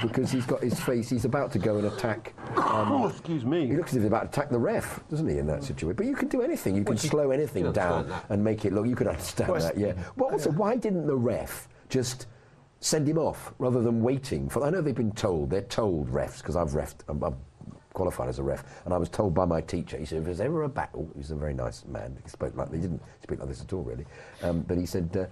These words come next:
Speaker 1: "If there's ever, if there's ever anything like that," he said, "you just walk away." He said, "You walk away and let the players scuffle, and you note down what they've done and their misdemeanours, and you then send them off accordingly." So you think,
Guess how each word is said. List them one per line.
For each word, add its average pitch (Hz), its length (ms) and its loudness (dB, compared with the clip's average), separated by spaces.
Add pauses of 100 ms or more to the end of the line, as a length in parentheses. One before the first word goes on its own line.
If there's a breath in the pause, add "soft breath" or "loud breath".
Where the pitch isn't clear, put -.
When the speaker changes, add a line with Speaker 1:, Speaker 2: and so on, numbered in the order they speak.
(160 loud breath)
Speaker 1:
"If 120 120 -2
there's 123 180 0
ever, 170 280 0
if 156 260 -2
there's 135 280 -2
ever 180 200 0
anything 143 280 0
like 113 180 0
that," 90 140 -4
he 104 60 -6
said, - 260 -8
"you 135 80 0
just 143 240 -4
walk 147 260 -2
away." 98 400 -4 (200)
He - 60 -10
said, 82 200 -8
"You 87 60 -2
walk - 320 -2
away 80 500 -4 (300 loud breath)
and 90 100 0
let - 160 0
the - 60 -4
players 80 400 -2
scuffle, - 580 -4
and 82 80 -4
you 73 80 -2
note 92 240 0
down 73 380 -4
what 95 180 -4
they've 78 180 -4
done 73 260 -6
and 80 140 -6
their 67 80 -4
misdemeanours, 73 800 -6
and 123 160 -4
you 127 80 0
then 139 260 0 (340)
send 220 340 -2
them 160 80 0
off 127 220 -4
accordingly." 80 600 -4 (360 loud breath)
So 151 100 0
you 127 40 2
think, 139 180 0